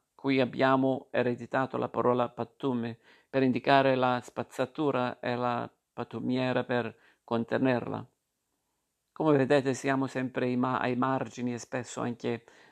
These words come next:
oltre di quella misteriosa normalità, tanto rassicurante quanto angosciosa quanto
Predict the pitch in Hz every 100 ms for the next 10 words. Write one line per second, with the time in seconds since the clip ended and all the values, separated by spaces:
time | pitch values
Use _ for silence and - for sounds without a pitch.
0 | _ - 127 120 120 117 123 123 120 120
1 | 110 120 113 120 117 120 120 113 117 113
2 | 117 113 - _ _ _ _ _ _ _
3 | _ - 131 127 131 127 - _ _ _
4 | 127 123 120 139 135 131 131 127 - -
5 | 123 _ _ _ _ _ - 131 123 127
6 | 123 - 127 - - 151 143 117 120 -
7 | 131 120 120 120 -